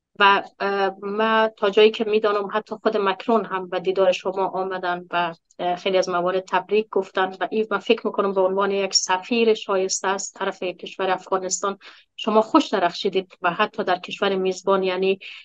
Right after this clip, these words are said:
کشور فرانسه هم که هستیم، به عنوان یک شهروند فوق‌العاده این درخشش، اه، بیشتر به چشم می‌آمد. ام، می‌شه از این تجربیات خودان، خودان هم به عنوان، اه، یک خاطره برای ما تعریف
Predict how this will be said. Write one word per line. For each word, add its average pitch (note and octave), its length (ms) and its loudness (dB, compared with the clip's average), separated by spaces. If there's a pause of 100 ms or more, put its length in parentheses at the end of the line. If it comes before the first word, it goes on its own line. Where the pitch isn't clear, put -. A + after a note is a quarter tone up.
(240)
کشور G#3 300 0
فرانسه G3+ 480 2
هم A3 160 0
که G3 120 -10
هستیم، F#3+ 340 0
به G3+ 60 0
عنوان F#3+ 300 2
یک F#3 160 -2
شهروند G3 720 0
فوق‌العاده G3+ 680 4
این G3+ 120 -4
درخشش، G3 600 -2 (440)
اه، G3 80 0
بیشتر C4+ 380 4
به F#3 140 2
چشم F#3+ 340 -4
می‌آمد. F3 420 -4 (480)
ام، A3+ 360 8
می‌شه B3+ 340 6
از B3 300 6
این B3 280 6
تجربیات A3+ 520 4
خودان، G#3+ 300 0
خودان G#3+ 300 -2
هم G#3 140 -2
به G#3 100 -2
عنوان، G#3 520 0 (160)
اه، F#3 220 -4 (140)
یک G3+ 280 -4
خاطره G#3 480 2
برای F#3 200 2
ما F#3 160 -2
تعریف F#3 340 -4